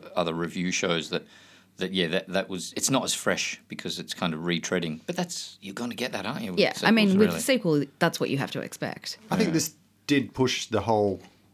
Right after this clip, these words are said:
Speaker 3: joke thing a lot further as well, particularly with a lot of digs at other franchises, like
Speaker 2: Yeah.
Speaker 3: the D C franchise and things like
Speaker 1: Yeah.
Speaker 3: that. There were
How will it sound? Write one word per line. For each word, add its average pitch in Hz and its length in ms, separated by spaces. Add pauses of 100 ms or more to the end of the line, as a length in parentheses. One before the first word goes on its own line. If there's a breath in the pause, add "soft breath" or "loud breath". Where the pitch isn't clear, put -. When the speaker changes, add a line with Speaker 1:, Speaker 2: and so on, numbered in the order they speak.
Speaker 3:
joke 104 280
thing 95 340
a - 40
lot 98 200
further 104 420
as 82 140
well, 90 260
particularly 98 520
with 92 380 (100)
a - 60
lot 101 140
of 85 120
digs 92 280
at 90 140 (480)
other 95 160
franchises, 95 720
like - 120
Speaker 2:
Yeah. - 20
Speaker 3:
the 85 80
D 95 160
C 95 220
franchise 92 580
and 85 100
things 101 260
like 90 120
Speaker 1:
Yeah. 82 60
Speaker 3:
that. 104 160
There 107 80
were 85 120